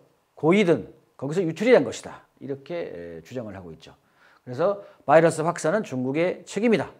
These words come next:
아, 이렇게 주장을 하고 있고요. 어, 사실상 이렇게 되다 보니까, 아, 그래서 오늘인가요? 어젠가요? 어, 트럼프 대통령이 이 우한 바이러스에 대해서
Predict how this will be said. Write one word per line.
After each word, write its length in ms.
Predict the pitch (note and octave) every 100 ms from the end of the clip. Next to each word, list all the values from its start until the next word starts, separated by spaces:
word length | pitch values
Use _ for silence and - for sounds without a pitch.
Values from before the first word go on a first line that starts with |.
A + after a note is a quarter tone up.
| _ _
아, 240 | F#2 D#2+
이렇게 400 | - G#2+ - C3+
주장을 260 | G#2 A2+ G2
하고 160 | E2+ D#2+
있고요. 360 | D2 B1+ E2+ C3+ _ _ _ _
어, 460 | G#2 G#2 G2 F#2+ F#2+
사실상 340 | F#3+ G#3 A3+
이렇게 220 | G#3 E3+
되다 180 | A3 G#3+
보니까, 640 | D#3+ C3 - F#2 A#2+ G2+ - _ _ _ _ _ _ _
아, 180 | E3+
그래서 260 | E3 A3+ A3+
오늘인가요? 600 | F#3+ G3 G#3+ A3 G3+ A#3
어젠가요? 480 | D#3+ D3 B2+ C#3 - - _ _ -
어, 400 | G#2 G2+ G2 F#2+
트럼프 220 | - F3 D#3+
대통령이 440 | D#3 C#3+ C#3 D3+
이 140 | D3 E3+
우한 320 | E3+ A3 G#3+
바이러스에 1080 | F#3 F3+ F3+ F3 E3 F3 E3+ E3+ E3 E3 D3+
대해서 600 | C3 B2 A#2 F2+ C3